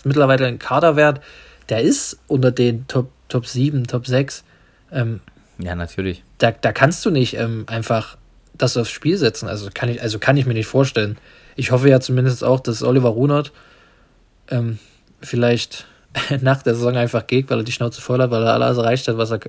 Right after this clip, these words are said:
Speaker 1: ähm, erreichen konnte und dann zurück zu Schalke geht. Das ist so ein bisschen meine
Speaker 2: Hm.
Speaker 1: Hoffnung, dass wir daraus profitieren werden. Ähm, weil man spricht immer von too big to fail, aber für mich ist Union nicht too big to fail. Also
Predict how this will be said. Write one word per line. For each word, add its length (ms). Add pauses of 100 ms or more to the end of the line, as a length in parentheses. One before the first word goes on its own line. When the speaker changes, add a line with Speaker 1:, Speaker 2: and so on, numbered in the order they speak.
Speaker 1:
ähm, 360
erreichen 320
konnte 260
und 80
dann 120
zurück 220
zu 80
Schalke 320
geht. 200 (680)
Das 140
ist 60
so 80
ein 40
bisschen 260
meine 200
Speaker 2:
Hm. 60
Speaker 1:
Hoffnung, 280
dass 180
wir 60
daraus 220
profitieren 500
werden. 280 (1000)
Ähm, 360 (1700)
weil 120 (120)
man 140
spricht 300
immer 160
von 220
too 120
big 220
to 120
fail, 360
aber 280
für 120
mich 260
ist 180
Union 340
nicht 240
too 100
big 200
to 100
fail. 320
Also 300